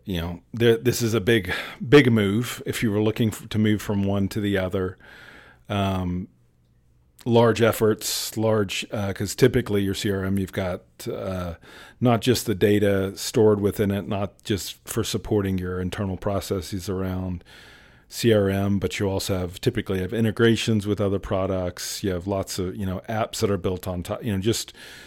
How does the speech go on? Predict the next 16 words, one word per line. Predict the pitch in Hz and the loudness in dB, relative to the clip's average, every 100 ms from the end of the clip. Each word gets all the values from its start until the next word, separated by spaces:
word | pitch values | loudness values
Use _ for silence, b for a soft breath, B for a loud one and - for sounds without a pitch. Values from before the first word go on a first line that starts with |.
| B _ | B _
things | 147 139 | 8 8
that | 110 - | 6 2
you've | 117 92 | 0 2
built | 113 107 107 | 2 2 2
out | 104 101 - | 0 0 -4
to | - | -4
make, | 98 90 - - | -4 -4 -8 -4
make | 113 104 117 | 0 0 -2
it | - | -6
your | 101 90 | -6 -4
own. | 101 98 92 90 87 _ B B B B _ | -2 -2 -4 -6 -10 _ B B B B _
Um, | 95 92 90 90 87 - - | -8 -6 -4 -4 -4 -6 2
and | 120 120 117 | 6 6 8
there's, | 110 101 - | 6 4 -4
you | 117 | -4
know | 95 | -4